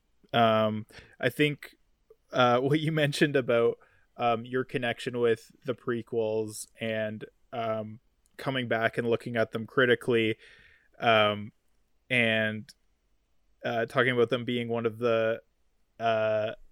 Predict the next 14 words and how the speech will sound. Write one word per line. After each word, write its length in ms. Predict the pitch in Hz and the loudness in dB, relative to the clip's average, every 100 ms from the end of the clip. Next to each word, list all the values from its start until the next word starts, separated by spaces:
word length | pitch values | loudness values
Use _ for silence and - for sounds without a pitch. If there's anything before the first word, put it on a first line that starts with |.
| - - - | -20 -20 -8
like, 260 | 120 120 | -2 -2
Phantom 300 | - 131 120 | 0 -2 -2
Menace 240 | 120 117 - | -2 -4 -2
being 200 | 123 113 | -6 -4
one 120 | 113 | -6
of 60 | 113 | -2
your 80 | 110 | -2
top 220 | 123 110 | -2 -4
ten 200 | 117 110 | -4 -4
movies 280 | 107 110 113 | -6 -6 -8
of 80 | |
all 120 | 117 110 | -8 -6
time. 240 | - 120 - - - | -6 -6 -8 -16 -2
That 420 | 151 139 135 131 | 4 4 4 0